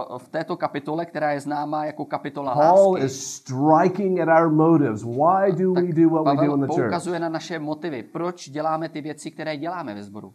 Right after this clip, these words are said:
Speaker 2: Do we serve so that people will
Speaker 1: Sloužíme
Speaker 2: notice
Speaker 1: tak,
Speaker 2: us and
Speaker 1: aby si nás
Speaker 2: our
Speaker 1: lidi všimli
Speaker 2: abilities?
Speaker 1: a našich schopností?
Speaker 2: So this text this morning, I want us to look at
Speaker 1: Dnes ráno
Speaker 2: three
Speaker 1: se
Speaker 2: aspects of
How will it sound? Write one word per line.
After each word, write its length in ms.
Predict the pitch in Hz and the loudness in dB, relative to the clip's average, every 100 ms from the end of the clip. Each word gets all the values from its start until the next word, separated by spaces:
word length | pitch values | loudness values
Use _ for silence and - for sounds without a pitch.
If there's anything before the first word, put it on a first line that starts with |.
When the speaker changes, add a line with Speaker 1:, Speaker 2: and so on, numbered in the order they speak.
| - | -2
Speaker 2:
Do 160 | 131 | 4
we 180 | 165 196 | 6 4
serve 520 | 185 - 208 214 - | 0 0 2 4 2
so 280 | 170 165 156 | 0 0 2
that 100 | 151 | 0
people 160 | 180 165 | 0 2
will 100 | 175 | 4
Speaker 1:
Sloužíme 260 | 165 160 160 | 4 6 4
Speaker 2:
notice 360 | 165 170 196 | 4 4 2
Speaker 1:
tak, 220 | 196 214 147 | 4 4 4
Speaker 2:
us 220 | - - | 0 -6
and 60 | |
Speaker 1:
aby 160 | 135 127 | -4 -4
si 140 | 135 | -2
nás 200 | 165 208 | 2 4
Speaker 2:
our 100 | 214 | 4
Speaker 1:
lidi 180 | 208 185 | 2 2
všimli 200 | 202 190 | 2 2
Speaker 2:
abilities? 320 | 147 170 202 - | 0 -2 -4 -4
Speaker 1:
a 100 | 139 | -6
našich 320 | 139 - - | -6 -10 -12
schopností? 680 | - 120 143 151 - 214 - _ _ _ _ _ | -12 -10 -8 -10 -14 -20 -20 _ _ _ _ _
Speaker 2:
So 440 | 151 156 156 151 | 2 4 4 2
this 100 | 160 | 0
text 480 | 202 202 - - 151 | 2 0 0 -12 -4
this 200 | 151 156 | -4 0
morning, 420 | 165 170 147 139 | 2 2 2 0
I 80 | 135 | 0
want 140 | 143 143 | 0 -2
us 100 | 139 | -2
to 100 | 147 | -2
look 200 | 147 147 | -2 0
at 180 | 131 123 - _ - | -2 -2 -8 _ -12
Speaker 1:
Dnes 260 | 135 165 | -10 0
ráno 180 | 170 185 | 4 6
Speaker 2:
three 120 | 190 185 | 6 2
Speaker 1:
se 100 | 170 | 4
Speaker 2:
aspects 720 | 143 143 - - 139 - - | 4 4 -2 -6 -6 -8 -6
of 320 | 135 131 120 | -4 -2 -4